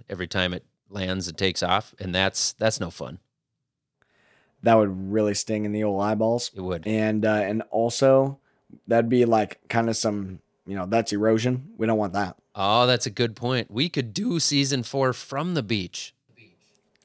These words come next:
Speaker 2: Season four from the beach. Use the helicopter pad so we don't have wind erosion from the helicopter on the sand sandblasting our coconuts and bananas and bruising them.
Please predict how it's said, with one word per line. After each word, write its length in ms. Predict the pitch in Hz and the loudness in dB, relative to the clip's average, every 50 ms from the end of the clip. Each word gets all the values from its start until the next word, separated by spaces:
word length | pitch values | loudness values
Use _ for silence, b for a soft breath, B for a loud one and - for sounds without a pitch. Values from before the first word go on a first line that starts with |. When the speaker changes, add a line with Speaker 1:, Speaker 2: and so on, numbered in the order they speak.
| _ _ _ | _ _ _
Speaker 2:
Season 420 | - - - - 120 131 147 160 | -12 -10 -6 -4 -2 -2 -2 -4
four 260 | 156 - 139 135 131 127 | -2 2 4 4 4 2
from 260 | - - 127 143 156 | 2 0 0 2 2
the 60 | 156 | 0
beach. 400 | 131 117 117 113 110 - - - | 2 2 2 2 2 0 -4 -8
Use 320 | - 101 107 131 160 170 185 | -6 2 4 6 6 6 6
the 120 | 220 202 | 4 6
helicopter 500 | 180 170 175 165 160 139 117 110 - 117 | 6 8 6 6 6 4 2 2 2 -2
pad 300 | 95 120 113 113 113 101 | 0 0 2 2 0 -2
so 100 | - 110 | -2 -4
we 80 | 107 107 | -4 -4
don't 440 | 101 - 131 131 147 151 - - - | -2 2 4 6 6 4 2 0 -4
have 480 | 131 131 127 123 123 117 120 120 110 - | -2 2 4 4 6 4 4 2 0 -6
wind 360 | - 98 104 117 139 156 160 151 | -8 -4 2 4 4 6 6 6
erosion 500 | 139 127 117 113 110 110 101 107 101 95 | 6 6 6 6 4 2 0 -2 -6 -8
from 280 | - - 135 156 185 | -2 0 0 2 4
the 100 | 196 180 | 4 6
helicopter 640 | 170 160 165 160 - - 120 113 107 - 107 104 - - - | 6 8 6 6 6 4 2 2 2 0 -4 -6 -6 -2 2
on 200 | 117 135 156 165 | 4 4 4 4
the 60 | 170 | 2
sand 480 | 165 - 135 123 117 117 113 110 110 - _ _ _ _ _ _ _ _ | 2 2 2 2 2 0 -2 -2 -4 -6 _ _ _ _ _ _ _ _
sandblasting 1120 | - - - - 147 147 151 165 165 151 151 151 147 147 147 143 - - 139 139 139 139 123 | -4 -2 0 2 4 4 4 4 6 8 8 8 8 8 6 2 0 0 0 2 2 2 0
our 180 | - 90 107 104 | -2 -4 -4 -4
coconuts 500 | - - 135 131 - 120 127 123 120 - | 2 4 4 4 4 0 -2 -2 -2 -4
and 100 | 110 104 | -4 -4
bananas 500 | 101 98 101 92 90 - - - - - _ _ _ _ _ _ _ _ _ | -2 -2 -4 -4 -6 -8 -12 -14 -16 -18 _ _ _ _ _ _ _ _ _
and 100 | 104 101 | -4 2
bruising 320 | 123 135 139 120 110 90 | 4 6 6 6 4 -2
them. 160 | 78 65 - | -4 -10 -14